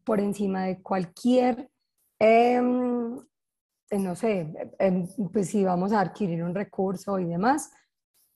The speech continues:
vocación de servicio. Entonces, con esto les comparto que con estas, perdón, estas cuatro clavecitas, em, para que ese negocio mío sea fuente de riqueza,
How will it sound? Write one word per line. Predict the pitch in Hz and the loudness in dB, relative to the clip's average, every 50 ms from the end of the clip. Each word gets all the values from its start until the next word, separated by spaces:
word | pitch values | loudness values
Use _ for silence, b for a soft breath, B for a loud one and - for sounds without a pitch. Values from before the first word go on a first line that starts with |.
| _ _ - | _ _ -2
vocación | 185 180 220 214 220 233 202 190 208 190 185 | 2 4 4 4 4 2 0 0 0 -2 -2
de | 175 190 | -2 -2
servicio. | 185 214 196 170 156 165 160 156 - - - _ _ _ _ _ _ _ _ _ _ _ _ _ _ _ - | 0 0 -2 -2 -2 -8 -10 -12 -16 -20 -20 _ _ _ _ _ _ _ _ _ _ _ _ _ _ _ -2
Entonces, | - 254 254 240 311 339 311 - - - _ | 0 2 4 4 2 2 0 -4 -10 -20 _
con | - - 247 240 240 | -2 0 2 2 2
esto | 240 233 - 294 | 0 0 0 -2
les | 277 311 294 | -2 -2 -2
comparto | - - 226 196 - 214 202 196 202 - 190 | -4 -4 -6 -4 -2 -2 -2 -2 -4 -10 -8
que | - 208 - | -8 -8 -6
con | - 214 196 190 | -4 -4 -2 -2
estas, | 190 175 - - - - - _ _ _ _ _ _ _ | -4 -4 -2 -2 -2 -2 -2 _ _ _ _ _ _ _
perdón, | - 220 202 185 165 180 165 165 | -4 -4 -2 -2 -2 -2 -2 -4
estas | 175 170 - 262 247 | -6 -4 -6 -6 -6
cuatro | - - 302 277 277 - 285 269 | -4 0 0 0 2 0 -4 -2
clavecitas, | - 220 190 180 180 175 208 190 - - 214 220 220 - _ _ _ _ _ _ _ _ _ _ _ _ - | -2 -2 -2 0 -2 -4 -4 -6 -6 -4 -8 -8 -8 -12 _ _ _ _ _ _ _ _ _ _ _ _ -2
em, | 202 202 202 196 190 185 180 175 170 170 175 196 - | 0 2 2 2 2 2 0 0 0 -2 -4 -6 -2
para | - 226 208 214 214 | 0 2 2 2 2
que | - 247 | 2 2
ese | 233 240 254 262 | 4 4 4 2
negocio | 262 208 190 190 185 226 226 | 2 0 -2 -2 -2 -2 -2
mío | 233 226 208 185 170 175 185 - - _ _ _ _ _ | -2 -2 -2 -4 -6 -6 -8 -12 -16 _ _ _ _ _
sea | - - 233 226 233 247 254 - - - _ - | -4 0 2 2 4 2 0 -4 -6 -16 _ -4
fuente | - 269 262 262 254 247 247 254 | 0 2 4 4 2 2 0 0
de | 240 226 | 0 0
riqueza, | 196 185 175 - - 277 285 269 277 254 220 | 0 -2 -4 -2 -2 -2 -2 -2 -4 -8 -8